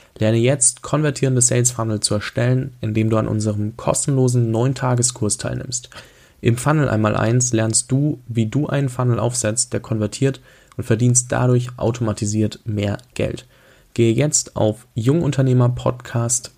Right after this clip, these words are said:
punkt com slash funnel oder schick eine S M S mit Funnel, also F U N N E L, Leerzeichen und deiner E-Mail-Adresse an die sieben eins eins eins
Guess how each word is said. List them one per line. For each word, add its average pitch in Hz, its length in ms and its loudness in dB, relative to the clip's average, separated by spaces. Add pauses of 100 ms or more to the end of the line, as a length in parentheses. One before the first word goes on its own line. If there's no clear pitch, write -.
punkt - 440 -2
com 120 420 0
slash 110 540 0
funnel 131 540 2 (520)
oder 156 380 4 (160)
schick - 460 -2
eine 110 160 2
S - 160 0
M 110 80 0
S 123 240 0
mit 107 200 -2 (120)
Funnel, 135 540 2
also 113 300 -2
F 139 320 0
U 139 300 2 (320)
N 120 240 2
N 120 400 0
E 110 200 0
L, 123 300 2 (360)
Leerzeichen 135 680 0 (340)
und 110 160 -4
deiner 113 180 2
E-Mail-Adresse 117 800 2 (140)
an 110 160 -2
die 110 260 -4
sieben 147 440 2
eins 123 320 0
eins 110 200 -2
eins 110 320 -2